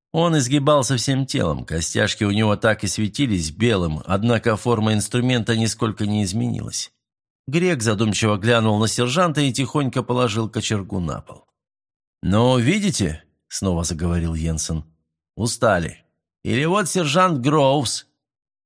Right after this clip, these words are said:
Примчался из Лондона, по пути заглянул на Ближний Восток. Бывший штурман авиации со вновь приобретёнными навыками по диверсиям, взрывчатке и электрооборудованию. Незаменим при установке мин-ловушек,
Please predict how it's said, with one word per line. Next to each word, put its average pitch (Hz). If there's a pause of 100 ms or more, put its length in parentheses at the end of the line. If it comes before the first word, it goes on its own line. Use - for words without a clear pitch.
Примчался 156
из 156
Лондона, 101
по 90
пути 110
заглянул 139
на 139
Ближний 131
Восток. - (500)
Бывший 180
штурман 170
авиации 165
со 143
вновь 139
приобретёнными 131
навыками 123
по 117
диверсиям, 135
взрывчатке 113
и 120
электрооборудованию. 113 (640)
Незаменим 170
при 175
установке 165
мин-ловушек, 160